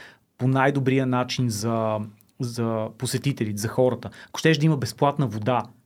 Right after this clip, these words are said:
това за мен е нещо важно за, за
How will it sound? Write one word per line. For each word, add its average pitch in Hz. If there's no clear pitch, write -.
това 127
за 123
мен 127
е 120
нещо 117
важно 104
за, 104
за 104